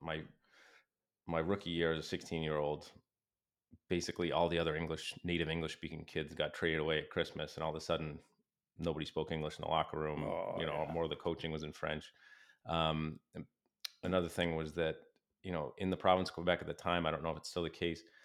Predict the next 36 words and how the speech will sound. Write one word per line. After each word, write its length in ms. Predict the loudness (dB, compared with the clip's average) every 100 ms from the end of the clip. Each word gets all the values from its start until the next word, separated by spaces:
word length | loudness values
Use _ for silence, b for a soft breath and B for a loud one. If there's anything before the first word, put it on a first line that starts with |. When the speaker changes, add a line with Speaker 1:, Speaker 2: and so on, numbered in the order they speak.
| B B B _ -16
Speaker 1:
to, 100 | -14 -14 -8
to 80 | -8
graduate 480 | 4 6 6 4 2
high 200 | 0 0
school, 360 | 0 -6 -4
you 140 | -2 0
had 180 | 0 0
to 60 |
pass 380 | 0 4 4 2
the 80 | -6
provincial 500 | -4 -2 -4 -4 -4
French 260 | -2 -4 -6
exams. 480 | -10 -10 -10 -14 -18 -12
So 140 | 2 4
I 60 |
was 120 | 4
staying 260 | 2 0 2
after 220 | 0 -4
school 240 | -10 -8 -6
a 40 | -6
couple 160 | -6
days 180 | -4 -6
a 40 | -6
week 180 | -10 -10
ta-, 80 | -12 -10
with 80 | -10
a 60 | -10
tutor. 440 | -4 -2 -2 -6 _ _ _ _ _ _ _ -6
And 260 | 0 2 6
then 420 | 6 6 2 0 -4 _
that 160 | 2 6
all 160 | 6 6
really 200 | 4 2
sank 380 | 0 0 0 0
in 220 | 0 0
when 340 | -2 -4 -6